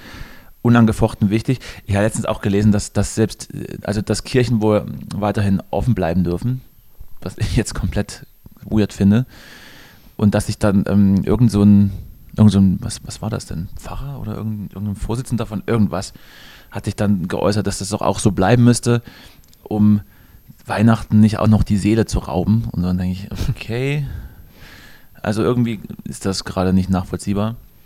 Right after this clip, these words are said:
Aber das Virus ist, ist kein Isolationstyp, es ist ein Gesellschaftstyp und macht auch vor den strammen Leuten, den, den strammen, frommen Leuten nicht halt.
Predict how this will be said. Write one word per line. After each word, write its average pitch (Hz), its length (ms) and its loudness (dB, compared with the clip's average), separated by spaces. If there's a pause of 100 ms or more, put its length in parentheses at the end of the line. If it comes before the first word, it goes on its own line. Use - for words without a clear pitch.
(680)
Aber 127 260 8
das 135 180 4
Virus 131 380 4
ist, - 540 -6 (540)
ist - 220 -8
kein 110 280 2
Isolationstyp, 113 800 2
es - 100 0
ist 98 100 -6
ein 110 140 4
Gesellschaftstyp 104 720 0 (200)
und - 420 -4 (720)
macht - 280 -2
auch 92 100 -4
vor - 160 -4
den 92 140 0
strammen 95 460 2
Leuten, 92 400 2 (460)
den, 92 120 2
den 107 120 4
strammen, 110 440 2
frommen 113 420 4
Leuten 101 520 2
nicht 95 200 -8
halt. 95 220 -4